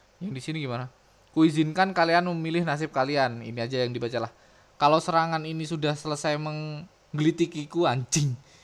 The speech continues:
Menggelitiki, anjing. "Kalian boleh pilih antara memberiku lima puluh tahun masa hidup kalian atau kalian boleh hidup sebagai budakku. Nyawa atau budak." Anjing, anjing, ini kekuatan Big Mom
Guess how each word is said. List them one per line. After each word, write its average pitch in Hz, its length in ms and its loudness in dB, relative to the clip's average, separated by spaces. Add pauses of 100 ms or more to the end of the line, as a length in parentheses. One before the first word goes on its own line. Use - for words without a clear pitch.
(200)
Menggelitiki, 120 720 -10
anjing. 120 240 -8 (320)
"Kalian 165 340 4
boleh 160 220 2
pilih 160 240 0
antara 147 320 2
memberiku 139 500 -2
lima 131 240 -2
puluh 127 140 -6
tahun 123 240 0
masa 123 240 -6
hidup 120 160 -8
kalian 131 320 -2
atau 127 320 -2
kalian 131 260 -2
boleh 127 160 -4
hidup 139 300 -4
sebagai 120 420 -6
budakku. 117 720 -10 (640)
Nyawa 147 480 6
atau 131 240 -2
budak." 131 460 -2 (260)
Anjing, 139 880 -2
anjing, 135 240 -6
ini 160 80 -6
kekuatan 143 400 0
Big 135 140 -6
Mom 156 120 -4